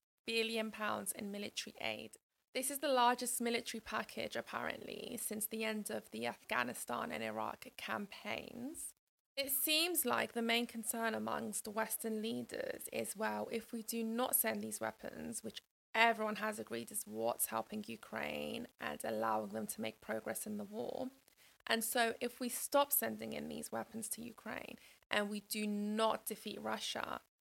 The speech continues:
then who will be next? Moldova? Bosnia? These are the concerns you see shared in the media.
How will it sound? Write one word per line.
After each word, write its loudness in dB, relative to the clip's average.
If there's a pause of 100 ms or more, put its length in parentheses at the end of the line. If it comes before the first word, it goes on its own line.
(240)
then 2
who -2
will 0
be -2
next? -6 (840)
Moldova? 6 (640)
Bosnia? 4 (720)
These 2
are -2
the 4
concerns 4
you -4
see -2
shared 2
in -2
the -2
media. -2